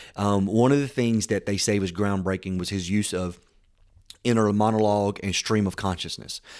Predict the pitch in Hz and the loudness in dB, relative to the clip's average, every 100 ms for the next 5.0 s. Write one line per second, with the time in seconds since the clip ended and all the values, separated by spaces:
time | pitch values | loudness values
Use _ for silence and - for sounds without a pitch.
0 | - - 95 95 92 90 95 92 110 123 | -14 -4 -2 -2 -2 -6 -6 -4 0 0
1 | - 117 107 104 95 95 104 - 95 90 | 0 0 0 -2 -4 -4 -4 -4 -6 -4
2 | 107 98 117 113 117 82 101 104 90 90 | -4 -2 -2 0 0 0 0 0 -2 -4
3 | 92 95 92 95 120 117 98 95 85 - | -6 -4 -4 -2 -2 -2 -2 -4 -6 -6
4 | 98 123 - - 98 92 87 101 - | -6 -8 -10 -10 -6 -4 -2 -4 -4